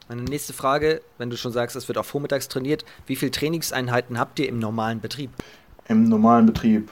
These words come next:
Speaker 2: heißt jetzt die Woche. Also es kommt nicht, äh, ist ja nicht wirklich regelmäßig momentan. Weil, ähm, die ganzen Spiele unter der Woche, englische Wochen und so weiter, das betrifft ja alle. Ähm,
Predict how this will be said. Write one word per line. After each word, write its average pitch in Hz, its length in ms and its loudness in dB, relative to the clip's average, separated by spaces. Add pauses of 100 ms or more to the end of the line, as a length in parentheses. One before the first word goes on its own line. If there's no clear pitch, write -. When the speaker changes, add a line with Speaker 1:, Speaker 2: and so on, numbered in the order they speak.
Speaker 2:
heißt 110 600 -2
jetzt 110 320 -2
die 110 80 -2
Woche. 110 340 2 (100)
Also 110 160 -2
es 110 60 -2
kommt 123 240 4
nicht, 117 300 4
äh, 110 540 8 (300)
ist - 100 2
ja 117 100 10
nicht 113 180 6
wirklich 117 280 0
regelmäßig 110 520 4
momentan. 110 420 2 (800)
Weil, 107 800 2
ähm, 110 120 -2
die 143 80 -4
ganzen 208 260 2
Spiele 120 240 2
unter 113 160 4
der 113 140 6
Woche, 117 420 4
englische 110 320 4
Wochen 110 220 2
und 110 100 4
so 107 160 -2
weiter, 110 300 6
das 104 100 -2
betrifft - 300 -12
ja 107 180 4
alle. 113 340 4 (800)
Ähm, 98 380 -6